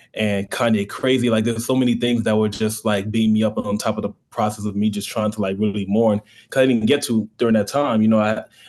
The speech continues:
you know, we had G M F right after, the Red October right after, um, Jadakiss right after, Joel Santana. You know, like, we had shows. So I had, I was always on go. You know, I even had no time to,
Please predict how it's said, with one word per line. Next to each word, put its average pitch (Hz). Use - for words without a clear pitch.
you 113
know, 107
we 113
had 107
G 113
M 110
F 113
right 117
after, 110
the 104
Red 104
October 110
right 107
after, 107
um, 95
Jadakiss 117
right 110
after, 113
Joel 110
Santana. 110
You 120
know, 120
like, 117
we 120
had 131
shows. 135
So 113
I 113
had, 113
I 110
was 113
always 117
on 104
go. 110
You 117
know, 104
I 104
even 104
had 107
no 104
time 101
to, 101